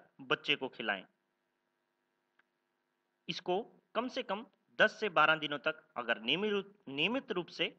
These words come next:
बच्चों को खिलाया जाए, तो पेट के कीड़े पूर्ण रूप से समाप्त हो जाएंगे। ये प्रयोग सुनने में जितना आसान है,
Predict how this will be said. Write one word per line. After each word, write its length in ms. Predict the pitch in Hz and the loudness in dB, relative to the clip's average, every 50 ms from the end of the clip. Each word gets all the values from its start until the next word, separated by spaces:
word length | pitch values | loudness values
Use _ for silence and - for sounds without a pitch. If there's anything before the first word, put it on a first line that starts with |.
| _ - | _ -6
बच्चों 320 | 120 131 131 - - 175 175 | -2 -2 -2 -2 -2 -6 -4
को 140 | 165 - 240 - - _ _ _ - | -2 -4 -4 -4 -6 _ _ _ -18
खिलाया 340 | - - 117 117 135 156 190 | -6 2 6 6 8 8 6
जाए, 200 | 190 190 214 269 - - _ _ _ _ _ _ _ _ _ - | 6 4 0 0 -2 -8 _ _ _ _ _ _ _ _ _ -8
तो 60 | 131 | -8
पेट 320 | 123 - - 180 220 226 - | -4 2 4 4 4 4 2
के 100 | - 233 | -4 -6
कीड़े 300 | 226 - 202 190 196 214 269 - _ _ _ - | -4 -4 -4 -4 -4 -4 -4 -8 _ _ _ -4
पूर्ण 180 | 240 269 254 | -4 -2 -2
रूप 120 | 220 190 156 | -2 -2 -4
से 240 | 131 - 180 202 - _ _ | -6 -6 -8 -8 -8 _ _
समाप्त 440 | - - - 156 147 135 131 - - | -12 -8 -4 0 0 0 0 -2 -4
हो 80 | 131 120 | -8 -6
जाएंगे। 360 | 107 110 104 101 98 95 87 _ _ _ _ _ _ _ _ _ _ _ _ _ _ - | -4 -4 -4 -4 -6 -12 -16 _ _ _ _ _ _ _ _ _ _ _ _ _ _ -8
ये 80 | 120 | -8
प्रयोग 460 | 127 - - 131 156 180 220 220 226 - - _ _ _ _ _ _ _ _ _ - | -8 -6 -2 0 0 0 0 -2 -6 -16 -20 _ _ _ _ _ _ _ _ _ -12
सुनने 300 | - - 160 185 208 226 | -8 -6 -2 -2 -2 -2
में 160 | 220 220 208 | -2 -2 -4
जितना 320 | 156 160 156 - 160 156 147 139 - - | -6 -6 -4 -2 0 2 2 0 0 -4
आसान 400 | 113 120 120 - - 151 190 226 | -6 -6 -4 0 2 2 2 2
है, 160 | 196 185 226 | 2 -2 -4